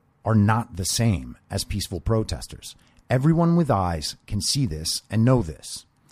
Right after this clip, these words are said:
There's a vast difference between people standing together in solidarity,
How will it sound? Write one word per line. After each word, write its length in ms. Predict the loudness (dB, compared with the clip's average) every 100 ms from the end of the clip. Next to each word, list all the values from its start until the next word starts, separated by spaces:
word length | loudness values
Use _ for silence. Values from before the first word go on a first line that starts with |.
| -20 -6
There's 240 | 2 2
a 60 | 2
vast 460 | 0 0 0 -2 -2
difference 340 | -2 -2 -6
between 320 | -8 -6 -6
people 380 | -8 -10 -8 -8
standing 420 | -4 -2 0 0
together 420 | -2 -4 -2 0
in 80 | -2
solidarity, 880 | -2 -2 -2 -2 -2 -2 -2 -4